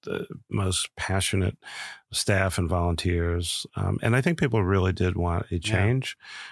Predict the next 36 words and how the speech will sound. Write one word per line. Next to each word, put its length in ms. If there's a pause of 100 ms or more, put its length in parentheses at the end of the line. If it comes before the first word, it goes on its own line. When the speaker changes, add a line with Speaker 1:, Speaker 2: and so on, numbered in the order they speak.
(220)
Speaker 1:
Somehow 320
the 80
message 380
broke 200
through. 400 (380)
And 260
then 560 (640)
our 100
polling 360
told 240
us 220
that 280 (160)
I 140
was 580 (480)
a 60
lot 200
of 80
people's 300
second 300
choice, 520 (800)
only 220
because 420 (560)
they 100
didn't 160
think 120
I 80
could 160
win, 260
so 120
they 80
didn't 140
want 120
to 40
waste 200
their 100
vote. 300